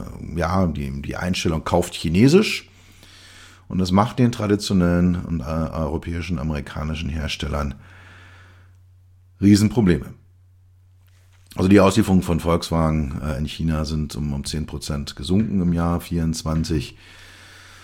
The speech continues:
Ähm, das sind einfach so Themen, nur Beispiel, eine Zahl. Alle anderen haben ähnlich zu kämpfen, auch B M W, Audi. Die sind, äh, dort alle in, in, in, in, unter großem Druck.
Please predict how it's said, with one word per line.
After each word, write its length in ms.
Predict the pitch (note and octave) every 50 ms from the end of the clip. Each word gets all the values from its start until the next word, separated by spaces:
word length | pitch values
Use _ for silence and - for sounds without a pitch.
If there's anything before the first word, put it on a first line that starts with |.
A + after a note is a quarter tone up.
| - - - _ - -
Ähm, 580 | - G2+ G2+ G2+ G2+ G#2 G#2 G2+ G#2 - - - - - - _ _ _ -
das 160 | - A2 G#2+
sind 80 | A#2 A2
einfach 240 | F2+ F#2+ - F#2+ F2
so 100 | F#2 F2
Themen, 460 | - - F2 E2 E2 E2+ E2+ E2 D#2+
nur 220 | E2 E2+ E2 C#2+
Beispiel, 400 | D2 D2+ D#2 D2+ - - E2 -
eine 180 | - D#2+ D#2 D2
Zahl. 400 | - - D#2 D2 D#2 D#2 D2+ D#2 -
Alle 200 | - E2 D#2+ D2
anderen 280 | D#2 D#2 E2 D#2+ D2 D2+
haben 100 | D2 C2+
ähnlich 320 | C#2+ D2 D#2+ F2 F2 -
zu 100 | - D#2+
kämpfen, 640 | - - E2 D#2 D#2 - - E2 D2+ D2+ D#2 D2+
auch 160 | A1 C2 C2+ -
B 140 | - D2+
M 160 | D2+ D2+ D2+ D#2
W, 220 | D#2 D#2 E2 -
Audi. 500 | - D#2 D#2+ E2 D#2 D#2+ D#2 D2 C2+ - - - - - - - - - - - - - - - - -
Die 180 | - E2+ F2+ F2
sind, 380 | E2+ F2 F2 E2 D#2+ - -
äh, 120 | F2+ E2 D2+
dort 320 | D2+ D#2+ D2+ D#2 - -
alle 260 | D#2 D#2 D#2 D#2 D2+
in, 340 | D2 D2+ D2+ D2+ D2+ D2 D2
in, 240 | - C#2+ D2 D2 D2
in, 180 | C2+ D2 C#2+
in, 220 | C#2+ C#2+ C#2+ C#2+ C2+
unter 240 | - E2 D#2+ F2+ E2+
großem 340 | C#2+ C2 C2+ - - F2
Druck. 280 | E2+ - - - -